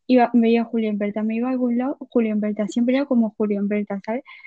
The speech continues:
Aparte que es que me hacía mucha gracia, porque es que era como muy... Y entonces como que es una autora que ha marcado, eh, a mucha gente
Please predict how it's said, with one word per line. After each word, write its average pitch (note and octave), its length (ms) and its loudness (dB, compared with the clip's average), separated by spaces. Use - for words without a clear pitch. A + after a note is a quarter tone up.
Aparte A#3+ 260 2
que C#4 100 6
es C4+ 80 0
que C#4+ 100 0
me C4 120 6
hacía B3+ 200 -2
mucha B3+ 320 2
gracia, G#3+ 440 -4
porque G#3+ 240 -2
es G#3 100 -4
que B3+ 160 2
era A#3+ 160 -2
como A3+ 220 -2
muy... A3 440 -2
Y B3+ 100 6
entonces B3 300 4
como C#4+ 200 6
que C4+ 80 4
es C4+ 60 4
una C4+ 100 0
autora C4 320 2
que A3+ 80 -2
ha A3+ 40 -2
marcado, C4 560 -4
eh, A#3+ 460 0
a A#3+ 80 -2
mucha A#3+ 360 -2
gente C4+ 520 -2